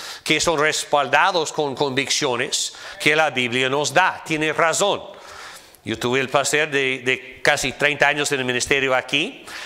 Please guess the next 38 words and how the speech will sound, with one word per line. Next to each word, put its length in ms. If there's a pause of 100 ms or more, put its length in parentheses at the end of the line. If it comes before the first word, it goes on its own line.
(200)
con 160
casi 280
una 100
de 120
las 180
reglas. 340
Mis 220
hijos 260
de, 200
de, 300
de 140
House 240
Anderson 300
dicen, 260 (280)
"Pa, 360 (400)
¿puedes 300
tú 100
creer? 480
¿Esa 240
es 60
una 240
regla?" 480 (360)
Y 100
yo 120
recuerdo 380
de 160
la 160
persona 680
por 100
la 100
cual 200
pusieron 420
la 140
regla. 420
<laughs> 1200
Sí 200
puedo 360
creer. 540